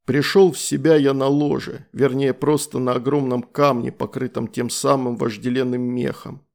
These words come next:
Я стал изучать свои новые способности, открывая новые грани. Это увлекло меня, и я, как ни странно, забыл о своей любви. Стал обустраивать пещеры, превращая их в подобие скальных покоев.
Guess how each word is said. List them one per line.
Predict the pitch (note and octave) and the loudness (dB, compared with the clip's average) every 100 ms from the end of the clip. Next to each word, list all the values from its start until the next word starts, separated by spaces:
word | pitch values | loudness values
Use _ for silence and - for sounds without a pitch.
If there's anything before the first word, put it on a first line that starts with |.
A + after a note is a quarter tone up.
| _ _ _ _ - | _ _ _ _ -6
Я | D3+ G3+ | 0 0
стал | - - D#3+ D3+ | 0 -2 0 0
изучать | B2 B2+ - D3+ C#3+ | -2 -4 -2 -2 -2
свои | C#3 C3 | -4 -2
новые | C3 C#3+ C3 | -2 -2 -4
способности, | - - A2 - C#3 C3+ B2 - - B2+ _ _ | -6 -8 -8 -4 -2 -2 -4 -6 -12 -14 _ _
открывая | - B2 - B2+ C3 B2+ | -12 -8 -4 0 2 0
новые | B2 A#2+ B2+ A#2+ | 0 -4 -4 -4
грани. | B2 A#2 A#2+ A#2 - _ _ _ _ _ | -4 -4 -4 -8 -14 _ _ _ _ _
Это | - C#3 D3 | -2 0 0
увлекло | C#3 C#3+ D3 E3 E3 | 0 -2 -2 -2 0
меня, | B2+ B2+ A#2 G#2 - _ _ | -2 -4 -6 -8 -14 _ _
и | B2+ | -4
я, | C#3 D3 | 0 0
как | C#3 - | -2 -8
ни | A#2+ | -8
странно, | G#2+ - C3 E3 D3+ B2 | -8 -6 -2 -2 -2 -4
забыл | G#2 G#2+ - D3 C#3 | -4 -6 -4 -4 -4
о | |
своей | - - - B2+ | -6 -6 -4 -4
любви. | A#2+ A#2+ A#2 A2 B2 - _ _ _ _ - | -4 -6 -8 -8 -8 -10 _ _ _ _ -14
Стал | - F#3 G3 | -4 2 2
обустраивать | C#3 C3+ - C3+ C3 B2+ A#2+ - | 2 -4 -4 0 2 0 -4 -8
пещеры, | A2+ - - D#3+ E3 C#3+ | -10 -8 0 2 4 2
превращая | B2 B2+ B2+ B2+ - C3+ C3 | 0 -2 -2 -4 -4 0 0
их | - | -2
в | - | -4
подобие | B2+ B2 C3 B2+ | -2 0 0 -2
скальных | - - B2+ A#2 A2+ | -6 -2 -2 -2 -6
покоев. | - B2 - B2 B2+ - | -6 -6 -4 -4 -4 -6